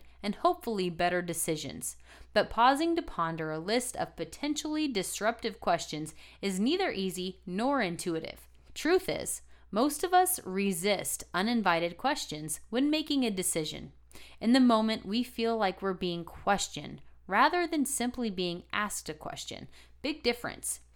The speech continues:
When we confuse one for the other, our defenses go up and our leaning aptitude goes down. It's virtually impossible to welcome new information or insight when convinced our judgment is being questioned. This is especially true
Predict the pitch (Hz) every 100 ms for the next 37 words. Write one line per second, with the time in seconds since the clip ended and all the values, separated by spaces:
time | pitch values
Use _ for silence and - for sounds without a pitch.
0 | - 202 254 285 339 311 196 185 170 170
1 | 180 208 277 277 190 156 151 - 208 214
2 | - 247 269 311 240 180 202 302 175 147
3 | - - - 190 185 180 175 220 285 320
4 | 294 - 196 302 - 160 - 151 151 -
5 | - 160 156 156 185 160 - - - -
6 | - - 180 180 220 285 - 311 294 285
7 | 233 - 175 165 - 160 - - - 175
8 | 175 196 202 185 170 170 233 277 277 294
9 | 190 170 170 165 - 233 - 190 196 -
10 | 143 127 127 - - 208 220 233 214 175
11 | 233 302 - 180 165 - 185 214 254 294
12 | - 165 165 160 160 240 - 180 - -
13 | - - 226 240 202 254 - - 349 -
14 | 359 214 165 170 151 147